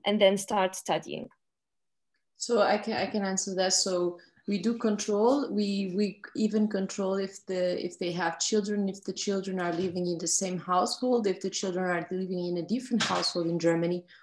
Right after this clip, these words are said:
Speaker 2: or if children are living, are li-, in another country abroad. We do the same for the spouse. So we do know where the spouse is staying. We do not know if they speak other language, but we know, uh, if they spoke German before migration.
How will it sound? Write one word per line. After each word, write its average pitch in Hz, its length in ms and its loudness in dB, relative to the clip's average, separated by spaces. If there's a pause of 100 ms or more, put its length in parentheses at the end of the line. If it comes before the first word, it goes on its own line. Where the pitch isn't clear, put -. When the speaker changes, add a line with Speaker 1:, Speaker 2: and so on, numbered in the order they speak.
(140)
Speaker 2:
or 185 80 4
if 185 220 0
children 196 440 -2 (120)
are 175 200 2
living, 180 520 0 (280)
are 180 420 4
li-, 175 320 -4
in 180 160 0
another 180 280 4
country 170 460 -4
abroad. 160 460 0 (360)
We 180 100 0
do 214 140 6
the 202 100 4
same 185 300 2
for 175 200 -6
the 165 80 0
spouse. 170 500 0
So 175 80 -2
we 170 120 -2
do 185 140 0
know 175 160 4
where 160 220 4
the 156 100 -2
spouse 190 420 0
is 175 120 -4
staying. 202 520 -2 (500)
We 196 120 2
do 220 160 8
not 214 300 4
know 208 340 8
if 202 320 0
they 190 140 0
speak - 440 -4
other 175 300 -2
language, 214 480 4
but 185 220 -2
we 190 140 -2
know, 190 520 2
uh, 190 60 4
if 185 340 -2
they 196 80 0
spoke 185 380 -2
German 175 400 -2
before 185 340 -4
migration. 165 760 -6